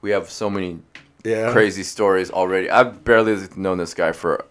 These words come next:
Speaker 1: a year, and we
Speaker 2: Yeah.
Speaker 1: already have so many crazy stories.
Speaker 2: Dude, he's
Speaker 1: So,
Speaker 2: huge. Dude,
Speaker 1: yeah, he
Speaker 2: dude's a
Speaker 1: look-,
Speaker 2: big
Speaker 1: he
Speaker 2: dude.
Speaker 1: looks like
Speaker 2: Superman.
Speaker 1: Superman.
Speaker 2: Yeah.
Speaker 1: It's like you could
Speaker 2: Clark
Speaker 1: wear,
Speaker 2: Kent.
Speaker 1: you could wear a tie, but see, Josh doesn't look nerdy though, so he's just,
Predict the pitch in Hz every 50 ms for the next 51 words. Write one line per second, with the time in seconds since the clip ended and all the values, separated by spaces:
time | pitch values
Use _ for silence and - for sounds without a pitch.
0 | - - - - 82 82 80 78 78 82 90 98 101 - 90 95 92 - 101 95
1 | 92 92 95 92 90 92 87 80 78 - 87 80 80 76 69 - - 82 69 73
2 | - 57 - - - 50 50 50 - - - - _ _ _ _ _ - 127 139
3 | 135 110 120 131 - - - 156 151 147 110 76 - - - - - - _ _
4 | _ _ _ _ _ - 101 113 87 85 85 101 107 117 135 139 139 110 90 113
5 | 117 123 123 113 113 - 127 - 127 123 - - 147 117 - - _ _ _ _
6 | _ - _ - - - - 151 151 156 131 110 98 85 82 82 85 - 170 165
7 | 165 165 127 113 101 95 87 78 78 71 113 113 110 107 98 127 127 123 120 -
8 | 127 123 139 139 143 139 135 135 - 147 143 131 107 87 - - _ _ - -
9 | - 139 135 139 135 123 110 - - - 104 104 110 113 123 127 127 - _ _
10 | - 135 - - _ _ _ _ _ _ _ - - - 202 175 160 175 190 220
11 | 254 - - 202 208 180 165 160 156 165 127 123 123 135 165 185 165 135 117 101
12 | 92 80 67 64 53 95 104 - - 104 107 117 135 135 135 - - - - -
13 | 143 143 - - -